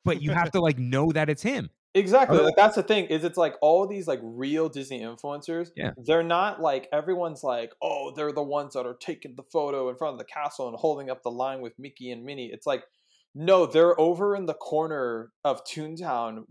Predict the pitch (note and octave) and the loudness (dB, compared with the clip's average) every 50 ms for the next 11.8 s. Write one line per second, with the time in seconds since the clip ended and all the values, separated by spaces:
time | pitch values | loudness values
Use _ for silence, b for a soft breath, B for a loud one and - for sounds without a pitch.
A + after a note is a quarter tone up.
0 | - _ - C3 C3+ C3+ - - C3 A#2 A2+ A#2+ C3 C3 C#3 D3 C#3+ C3 A2+ A2+ | -12 _ 0 0 0 0 0 -4 -4 -4 -4 -2 -2 -2 -2 -4 -6 -8 -4 0
1 | A#2+ C3 C3+ C#3 C3+ - - A#2+ A2 G#2+ A2 A2 A#2+ A2+ G#2+ G#2+ A2+ B2 B2 A#2+ | 0 2 0 0 -2 -4 -4 -4 -4 -4 -8 -8 -8 -8 -8 -6 -6 -4 -4 -4
2 | A#2+ A2+ A2 G#2 G#2+ A2 A2 A2 G#2+ G#2+ G#2 - - - A#2 A2 - G3+ - - | -4 -6 -8 -10 -12 -12 -12 -12 -12 -16 -18 -16 -14 -14 -14 -14 -14 -18 -20 -14
3 | - G2+ G#2 G#2 D#2 - - _ _ _ _ _ _ _ _ _ _ _ _ _ | -10 -8 -8 -8 -10 -14 -18 _ _ _ _ _ _ _ _ _ _ _ _ _
4 | - F#2 D#2+ - _ _ _ _ _ _ _ - E3 E3 E3+ - C#3+ D3 D#3 D#3 | -14 -12 -12 -14 _ _ _ _ _ _ _ -6 -6 -6 -6 -8 -14 -12 -8 -4
5 | D#3+ E3+ E3+ E3+ E3+ E3+ D3+ C3+ B2+ A2+ - - A#2 G#2+ G#2 - - E2 - _ | -2 0 0 0 -2 -4 -6 -6 -8 -12 -12 -12 -12 -12 -12 -14 -16 -18 -18 _
6 | - G#2 G#2+ G#2 G2 F#2 - - - _ _ _ _ _ _ _ _ _ _ C3 | -12 -10 -8 -8 -8 -10 -12 -16 -20 _ _ _ _ _ _ _ _ _ _ -4
7 | C#3 G#2 F2 G2 G#2 G2+ A2+ G#2+ G2+ G2 F#2+ - E3+ E3 D3+ C#3 B2 - F#2+ - | -2 -2 0 -2 -2 -2 0 0 0 0 2 0 0 0 -2 -4 -6 -6 -8 -12
8 | - - - - _ _ _ _ _ _ _ _ _ _ _ - A#2+ A#2+ B2 A#2+ | -14 -18 -20 -20 _ _ _ _ _ _ _ _ _ _ _ -8 -6 -4 -4 -4
9 | G#2 - G#2 G#2 G2 G2 G#2 B2 D#3+ - - E3 E3+ E3 F3 F3+ F3 F3 F3 E3 | -6 -8 -10 -6 -4 -2 -2 -2 -2 -2 -2 -2 -2 0 -2 -2 0 0 0 -2
10 | E3+ F3+ F3+ F3+ - G3+ F3+ F#3 F#3 F#3 G3+ G3 - - A2+ A#2 G#2 - - C3 | -2 -4 -4 -4 -6 -6 -6 -6 -6 -6 -6 -8 -8 -6 -6 -6 -6 -6 -6 -6
11 | B2+ C3+ C#3 B2+ G#2 F#2+ F#2+ F#2+ A2 A#2+ B2+ C#3 D3 D3+ D3 - | -4 -2 -2 -2 -2 -2 -4 -2 -2 -2 -2 -2 -2 -4 -6 -10